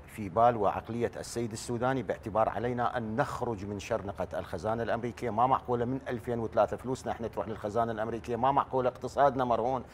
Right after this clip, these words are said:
ما معقولة لحد الآن سيادة اقتصادية ما عندنا، كل بلدان العالم إلها سيادة اقتصادية. لذلك أنا أعتقد الخروج من هذه الجزئية ستك-، ستكون ارتداداتها في العراق وفي، آه، يعني المواطن العراقي راح يلم-، يلمس الفقر،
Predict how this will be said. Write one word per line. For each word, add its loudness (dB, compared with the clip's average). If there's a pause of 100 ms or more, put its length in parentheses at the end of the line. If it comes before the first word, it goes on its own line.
(300)
ما 12
معقولة 8
لحد 4
الآن 6
سيادة 10
اقتصادية 4
ما 6
عندنا، 2
كل 2
بلدان 6
العالم 6
إلها 0
سيادة 2
اقتصادية. -2 (360)
لذلك 8
أنا 4
أعتقد -2 (120)
الخروج 0
من -4
هذه 0 (100)
الجزئية -2 (380)
ستك-، -6
ستكون -4
ارتداداتها 2
في -10
العراق 0
وفي، -6
آه، -4
يعني -6 (180)
المواطن 6
العراقي 0
راح 2
يلم-، -4
يلمس -4
الفقر، -6